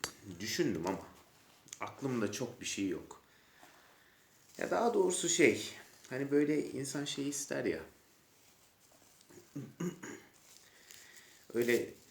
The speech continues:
bu konu etrafında konuşup detaylı bir analizini yapıp ondan sonra da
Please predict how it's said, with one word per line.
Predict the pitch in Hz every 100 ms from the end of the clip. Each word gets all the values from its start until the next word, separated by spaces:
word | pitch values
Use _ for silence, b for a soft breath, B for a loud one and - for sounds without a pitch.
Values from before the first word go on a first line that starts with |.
| B -
bu | 95 95 113 147
konu | 143 113
etrafında | 104 101 98 98 101 95 92
konuşup | 95 90 - - -
detaylı | 110 107 104 104 92
bir | 95
analizini | 92 92 90 87 107
yapıp | 131 135 127
ondan | 117 123 131
sonra | 131 110 95 104
da | 147 151